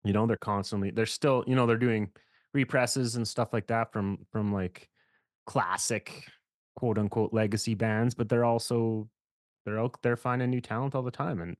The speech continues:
I mean, that's a pretty eclectic label. We talk about that <laughs> in the interview. Like, you're not just gonna go on and being like, you know, Fat Wreck Chords, especially back in the nineties, you know, it's, those bands, you know, they all had their own sound. I think the best punk bands have their sound,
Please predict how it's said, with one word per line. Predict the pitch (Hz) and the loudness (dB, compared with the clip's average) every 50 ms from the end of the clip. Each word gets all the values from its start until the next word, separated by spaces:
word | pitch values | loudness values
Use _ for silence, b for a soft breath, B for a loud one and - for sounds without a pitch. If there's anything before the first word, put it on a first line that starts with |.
| - | -6
I | 101 113 | 0 2
mean, | 123 127 | 4 4
that's | 135 151 - - | 4 4 2 -2
a | |
pretty | 156 - 156 143 | -4 0 0 0
eclectic | 104 - - 110 98 98 _ - 104 - | 0 0 0 -2 -2 -2 _ -10 -8 -4
label. | 113 113 113 110 131 139 131 | -2 -2 -2 0 -2 -2 -2
We | 113 101 | -2 -4
talk | - 104 95 92 - | -2 -2 -4 -2 -2
about | 92 95 - - | -6 -6 -4 -4
that | 101 101 107 113 | -4 -2 -2 -2
<laughs> | |
in | 120 | -2
the | 117 131 | 0 0
interview. | 123 131 139 127 123 135 113 - 175 | 0 0 0 0 0 -2 2 2 2
Like, | 147 139 113 - 113 - _ b b b b b _ _ _ _ _ - | 2 2 -2 -4 -6 -16 _ b b b b b _ _ _ _ _ 0
you're | 165 160 165 | 0 2 4
not | 165 165 156 147 - 139 | 4 4 4 2 2 0
just | 135 131 - | -4 -2 0
gonna | - 127 120 110 | 2 2 4 4
go | 110 110 110 | 4 4 4
on | 113 117 113 | 4 4 2
and | 107 98 | 2 0
being | 95 92 90 87 90 | 0 -2 -4 -4 -6
like, | 90 78 - | -6 -4 0
you | 120 123 | 0 2
know, | 113 92 95 95 | 2 2 0 -2
Fat | - - 101 92 - | -2 -2 -2 -2 -2
Wreck | - 95 92 - - | -2 -4 -4 -4 -6
Chords, | 95 87 82 - | -8 -8 -8 -10
especially | - - - 143 131 - 131 120 101 | -10 -2 0 0 0 2 0 0 2
back | 90 98 92 - - | 2 0 -2 -2 -4
in | 101 | -4
the | 95 | 0
nineties, | 110 123 117 95 87 82 80 | 0 0 0 0 -2 -6 -8
you | 90 | -8
know, | 87 87 92 98 | -8 -6 -6 -6
it's, | 95 90 - - - - _ _ _ _ _ _ _ | -6 -8 -10 -16 -18 -20 _ _ _ _ _ _ _
those | 104 95 - | -12 -8 -4
bands, | - 110 107 101 95 - _ _ _ _ _ _ _ _ _ _ _ _ _ _ _ _ _ _ _ _ _ | -2 0 0 0 -2 -4 _ _ _ _ _ _ _ _ _ _ _ _ _ _ _ _ _ _ _ _ _
you | 127 120 | -4 -4
know, | 98 92 98 | -2 -2 2
they | 117 151 | 2 4
all | 185 208 262 247 | 4 4 4 2
had | 226 202 | 2 2
their | 170 147 127 | 4 4 4
own | 123 123 113 | 4 2 0
sound. | - - 98 87 90 98 110 123 139 127 | 0 -4 -6 -6 -4 -4 -4 -4 -4 -4
I | 127 120 | -6 -6
think | - 123 123 - | -4 -6 -4 -4
the | 123 | -2
best | 107 110 110 104 - - - - - _ | -2 0 -2 -2 -4 -8 -10 -12 -20 _
punk | - 117 113 - _ | -6 -6 -6 -4 _
bands | 110 110 110 113 117 117 - - - _ _ _ _ _ _ _ _ _ _ _ _ _ _ _ _ _ _ - | -2 0 0 0 0 -2 -4 -6 -14 _ _ _ _ _ _ _ _ _ _ _ _ _ _ _ _ _ _ -2
have | 113 107 110 117 117 | 0 0 0 0 0
their | 117 117 110 110 | 0 0 0 0
sound, | - - 123 113 113 117 123 135 147 | 0 -2 0 0 0 0 -2 -2 -4